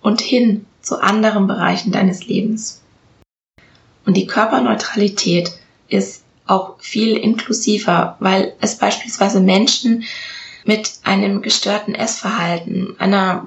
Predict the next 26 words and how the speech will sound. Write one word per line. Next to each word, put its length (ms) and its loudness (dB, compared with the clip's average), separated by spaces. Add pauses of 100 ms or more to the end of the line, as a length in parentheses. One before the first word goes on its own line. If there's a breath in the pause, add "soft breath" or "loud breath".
Körperbildstörung, 1120 0
körperlichen 480 0
Einschränkungen 680 -2
oder 120 -2
einer 160 2
Behinderung 680 0 (360 loud breath)
sehr, 180 0
sehr 120 0
viel 220 0
leichter 380 0
fällt, 380 0
Frieden 480 2
mit 120 2
ihrem 220 2
Körper 300 0
zu 100 -2
schließen, 640 -2 (380 loud breath)
wenn 280 0
dieser 280 0
Körper 420 0
gar 160 0
nicht 200 0
mehr 140 4
im 80 0
Vordergrund 540 0
steht. 540 -4